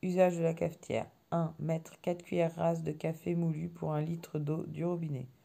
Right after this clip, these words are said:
Deux, allumer la cafetière et la mettre en route. Trois, après usage, jeter le filtre et son contenu. Quatre, éteindre la cafetière. Cinq, éteindre les lumières avant de quitter la salle.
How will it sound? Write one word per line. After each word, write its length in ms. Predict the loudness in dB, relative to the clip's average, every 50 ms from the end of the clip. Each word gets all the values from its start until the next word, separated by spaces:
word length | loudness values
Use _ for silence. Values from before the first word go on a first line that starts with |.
| _ _ _ _ _ _ _ _ _ _ _ _ _ _ _ -8
Deux, 300 | -4 0 0 0 -2 -2 -10 -20 _ _ _ _ _ -20 _ _ _ 0
allumer 360 | 2 4 4 6 4 6 6
la 120 | 4 4
cafetière 680 | 4 2 0 0 0 -6 -10 0 4 4 4 4 2 -2 -4
et 80 | 0 2
la 80 | 2 2
mettre 240 | 2 0 -2 -2 -2
en 80 | -2
route. 340 | 0 0 -2 -4 -6 -10 -18 -20 _ _ _ _ _ _ _ _ _ -20
Trois, 360 | -6 0 0 2 2 0 2 2
après 320 | 0 0 2 0 2 2
usage, 320 | 2 2 4 4 4 4
jeter 400 | 2 0 -2 -4 0 0 -2 0 0 -2
le 120 | -4 -4
filtre 400 | -6 -4 -2 -2 -2 -2 -2 -4
et 60 | -4
son 180 | -2 -2 -2 -2
contenu. 500 | -2 -2 -4 -2 0 0 0 0 -2 -4 -10 -18 _ _ _ _ _ _ _ _ _ _ _ _ _
Quatre, 320 | 4 4 4 4 2 -4 -18 -20 _ _ -8
éteindre 300 | -8 -2 0 0 2 2
la 100 | 2 0
cafetière. 600 | 2 -2 -2 -2 -4 -6 -2 0 0 0 0 -4 -10 -20 _ _ _ _ _ _ _ _ _
Cinq, 480 | -18 -8 -2 0 0 0 -2 -8 -18 -20 -20 -20 -20 -20 -20 -20 -20 -10 _ -6
éteindre 320 | -4 0 2 2 2 4
les 80 | 2 2
lumières 600 | 2 2 2 4 4 4 4 4 4 4 2 0 -2
avant 220 | 0 0 2 0
de 80 | -2 -2
quitter 340 | -6 -8 -12 -8 -2 2 4
la 160 | 4 4 2
salle. 540 | 0 -6 2 6 8 8 8 8 4 0